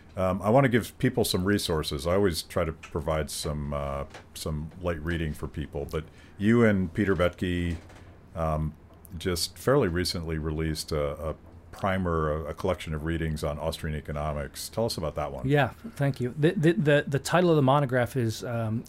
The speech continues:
Speaker 2: Essential Austrian Economics. Uh, it's published by the Fraser Institute, which is a, a think tank in Canada. And, uh, it's, it's, it's very accessible. It's written to be accessible. Um, and it's about sixty to eighty pages. Uh, and each chapter is a short overview o-, of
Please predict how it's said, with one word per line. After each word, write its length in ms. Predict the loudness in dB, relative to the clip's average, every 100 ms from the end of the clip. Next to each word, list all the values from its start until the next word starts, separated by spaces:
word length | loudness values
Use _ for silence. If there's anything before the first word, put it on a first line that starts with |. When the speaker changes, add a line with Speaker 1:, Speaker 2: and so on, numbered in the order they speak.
| -4
Speaker 2:
Essential 400 | 2 2 4 2
Austrian 320 | 2 0 -2
Economics. 580 | 2 2 2 0 -6 -16 -20 -20 -16 -8
Uh, 140 | -4
it's 120 | -4 -2
published 340 | 0 0 0
by 80 | 0
the 80 | 0
Fraser 340 | 2 2 2
Institute, 480 | -2 -2 -2 0 -2 -8
which 240 | -8 -6
is 140 | -4
a, 60 | -4
a 180 | -4 -6
think 240 | -2 -2
tank 260 | -2 -4 -4
in 80 | -4
Canada. 420 | -2 -2 -2 -4 -8 -18 -18 -12
And, 260 | -4 0 2
uh, 180 | 0 0
it's, 220 | -4 -6
it's, 280 | -6 -6 -6 -6
it's 240 | -6 -6
very 280 | 4 6 6
accessible. 520 | 4 0 0 0 -2
It's 160 | -2 -2
written 160 | -2
to 40 | 0
be 140 | -2
accessible. 580 | -2 -4 -4 -4 -4 -4 -8 -20 -20 -16 -6
Um, 360 | -2 0 -2 -2
and 300 | -4 -2 -2
it's 140 | -2
about 420 | 0 2 0 -2
sixty 600 | -6 -4 -2 2 2 2
to 200 | 0 -2
eighty 140 | -2 -2
pages. 520 | 0 0 0 -2 -4 -16 -20 -12 -6
Uh, 180 | -4 -2
and 160 | 0
each 200 | 0 0
chapter 380 | 2 4 4 4
is 100 | 0
a 40 | 0
short 320 | 2 2 2
overview 560 | 0 2 2 2 2
o-, 160 | 0 0
of 460 | -2 -2 -2 -4 -6